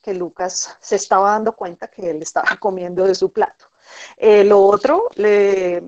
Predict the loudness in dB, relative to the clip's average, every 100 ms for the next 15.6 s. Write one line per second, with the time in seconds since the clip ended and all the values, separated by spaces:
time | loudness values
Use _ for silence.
0 | -14 -4 0 0 -2 -8 -8 -6 -8 -8
1 | -8 -6 -6 -4 -4 -6 -10 -10 -8 -8
2 | -8 -8 -6 -4 -4 -2 -2 -2 2 4
3 | 4 4 2 2 0 -2 -4 -2 -4 -8
4 | _ _ -16 -10 -8 -8 0 0 2 0
5 | 0 _ _ -20 _ 0 2 2 -2 0
6 | 0 0 -2 -4 -6 -8 -8 -10 -6 -6
7 | -4 -4 -4 -4 -4 -2 0 2 2 2
8 | 2 0 -2 -4 -14 _ _ _ -6 -4
9 | -4 -4 -4 -2 -2 -2 0 -2 -2 -8
10 | -10 -10 -10 -12 -8 -2 0 -2 -6 -8
11 | -8 -10 -14 -14 -12 -6 -4 -4 -4 -6
12 | -2 0 0 -2 -4 -4 -4 -6 -6 -6
13 | -8 -8 -6 -6 -6 -4 -4 -4 -6 -8
14 | -6 -2 0 0 -2 0 0 0 -4 -6
15 | -6 -6 -4 -2 -2 -4